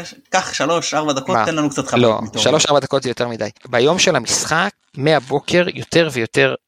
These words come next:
Speaker 2: אנשים שאני מכיר, או שמכירים אותי, התנקזו למקום אחד. וזה היה כיף לאללה. כי אתה פשוט מבין כמה,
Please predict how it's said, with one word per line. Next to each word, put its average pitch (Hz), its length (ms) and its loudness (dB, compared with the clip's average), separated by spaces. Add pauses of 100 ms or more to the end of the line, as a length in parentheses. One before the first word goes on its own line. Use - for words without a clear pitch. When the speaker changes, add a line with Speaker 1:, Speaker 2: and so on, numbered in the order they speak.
Speaker 2:
אנשים 139 380 0
שאני 117 340 0
מכיר, 135 380 0
או 120 100 -2
שמכירים 113 680 -2
אותי, 147 400 0 (160)
התנקזו 123 340 0
למקום 117 340 0
אחד. 104 220 -2 (380)
וזה 113 200 0
היה 151 140 0
כיף - 280 0
לאללה. 113 380 0 (300)
כי - 60 -6
אתה - 140 -4
פשוט - 280 -4
מבין 160 220 0
כמה, 143 540 0